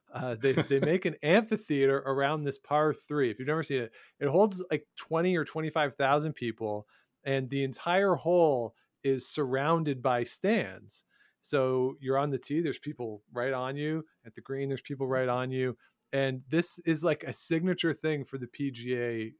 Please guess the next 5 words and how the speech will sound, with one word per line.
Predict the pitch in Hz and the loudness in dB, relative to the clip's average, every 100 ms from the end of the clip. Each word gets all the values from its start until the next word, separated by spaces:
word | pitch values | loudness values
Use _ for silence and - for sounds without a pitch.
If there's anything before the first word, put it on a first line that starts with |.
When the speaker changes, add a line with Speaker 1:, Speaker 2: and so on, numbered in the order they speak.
| _ | _
Speaker 1:
Tour. | - 135 127 104 90 - _ - _ | -8 -2 -2 -2 -8 -14 _ -20 _
So | - - 143 135 131 123 _ _ - | -10 2 6 6 4 0 _ _ -4
why | 131 160 196 | 2 4 4
not, | 175 185 147 | 6 4 2
Scott? | - - 95 90 98 - | -8 -12 -10 -12 -14 -20